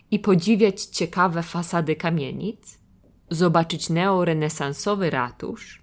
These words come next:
ogromną bazylikę mariacką albo wejść do kamienicy Dwór Artusa tuż obok słynnego pomnika Neptuna,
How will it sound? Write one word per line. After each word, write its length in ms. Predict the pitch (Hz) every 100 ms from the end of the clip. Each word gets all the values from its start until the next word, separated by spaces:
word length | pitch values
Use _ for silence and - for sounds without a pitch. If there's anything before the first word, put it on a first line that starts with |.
| _ _ - - - _
ogromną 680 | 175 160 165 226 254 202 170
bazylikę 640 | 151 151 156 160 185 175
mariacką 880 | 139 135 135 139 156 - - 220 254 - _ _ _ _ _ _
albo 540 | 247 277 277 254 247 247 _ _
wejść 640 | 165 147 190 220 - - 160
do 120 | 165
kamienicy 640 | 170 160 151 160 165 156
Dwór 460 | 135 147 185 214 214
Artusa 600 | 147 - - 190 190 180
tuż 280 | 175 175 -
obok 340 | - 151 151
słynnego 580 | - 151 151 151 175 156
pomnika 580 | 151 156 147 147 - 139
Neptuna, 640 | 135 - - 151 156 202